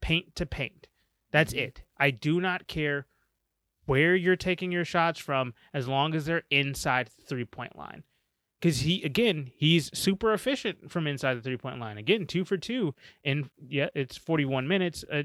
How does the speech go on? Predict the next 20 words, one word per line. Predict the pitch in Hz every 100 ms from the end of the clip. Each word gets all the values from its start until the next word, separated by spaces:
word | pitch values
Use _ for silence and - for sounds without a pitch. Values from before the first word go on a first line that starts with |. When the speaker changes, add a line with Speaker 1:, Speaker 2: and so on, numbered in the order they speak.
| 151
Speaker 1:
total, | 190 202 170 - -
but | 156
that's | 185
because | 185 170 165
he's | 151 135
standing | - 147 170 175 170 _ _ _ 156
and | 147
crowding | - 147 165 175
around | 156 160
the | 170
three-point, | 160 151 135 127 123 127
uh, | 156 170
the, | 165 156 147
the, | 131 - -
yeah, | 143 110
the | 117
three-point | 156 143 131 123
line. | 113 135 - _ -
And | 147 143 143 131
when | 127 139 135 127